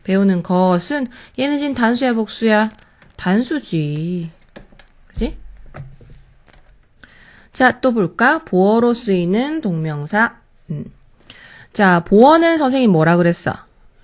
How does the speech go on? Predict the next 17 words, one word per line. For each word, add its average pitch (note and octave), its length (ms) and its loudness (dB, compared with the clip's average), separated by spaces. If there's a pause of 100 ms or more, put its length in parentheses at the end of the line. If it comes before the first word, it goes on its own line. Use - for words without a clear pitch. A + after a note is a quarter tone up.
(120)
자, D#3 340 -2
동사를 C#4+ 460 4
중심으로 C4 520 2
이렇게 A#3 240 2
끊었어. A3+ 960 4
합의가 A#3 960 4
콜렉팅이고, F#3+ 920 0
콜렉팅이 D4 580 -2
합의야. A3+ 680 0
양쪽이 G3 420 -4
딱 G#3 140 -6
포개지지. D4 840 -6
서로 G3 320 -4
보충해주는 F#3+ 880 -6
말이라고 D3+ 520 -6
해. - 160 -20 (480)
이제 A#3+ 260 -4